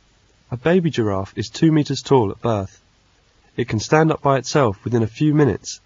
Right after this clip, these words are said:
and can run well in about two days. A giraffe has big brown eyes which are protected by very thick lashes. Since it lives in parts of Africa which are usually dry with a great deal of dust,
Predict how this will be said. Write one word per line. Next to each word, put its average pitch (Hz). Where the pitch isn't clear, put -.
and 110
can 117
run 139
well 135
in 101
about 127
two 107
days. 98
A 135
giraffe 135
has -
big -
brown 147
eyes 107
which -
are 113
protected -
by 104
very 135
thick -
lashes. 123
Since -
it 147
lives 170
in 110
parts -
of -
Africa 127
which -
are 113
usually 117
dry 113
with 104
a 110
great 131
deal 113
of 101
dust, 104